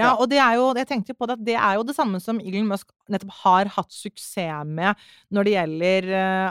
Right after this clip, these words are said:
Speaker 1: altså om det er, eh, å utfordre da, eh,
Speaker 2: Mm.
Speaker 1: space, med
Speaker 2: Ja.
Speaker 1: da, og hvordan kan man på en måte få opp masseproduksjon,
Speaker 2: Ja.
Speaker 1: eller om det er batterier, og på en måte, det er jo nettopp det det handler om da, hvordan kan man liksom modularisere ting og få,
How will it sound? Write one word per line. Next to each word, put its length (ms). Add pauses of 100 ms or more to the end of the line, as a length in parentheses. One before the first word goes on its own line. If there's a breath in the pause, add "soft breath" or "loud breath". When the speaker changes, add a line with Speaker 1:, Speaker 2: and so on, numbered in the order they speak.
Speaker 1:
altså 380
om 180
det 80
er, 380 (100)
eh, 800
å 140 (100)
utfordre 500
da, 140 (400)
eh, 400
Speaker 2:
Mm. 80
Speaker 1:
space, 560
med 120
Speaker 2:
Ja. 40
Speaker 1:
da, 140 (100)
og 260
hvordan 400
kan 100
man 120
på 80
en 80
måte 160
få 220
opp 100
masseproduksjon, 680 (280 loud breath)
Speaker 2:
Ja. 100
Speaker 1:
eller 140
om 100
det 100
er 140
batterier, 680
og 80
på 60
en 80
måte, 180
det 60
er 160
jo 60
nettopp 180
det 160
det 100
handler 300
om 140
da, 100
hvordan 260
kan 140
man 140
liksom 180
modularisere 720
ting 240
og 80
få, 240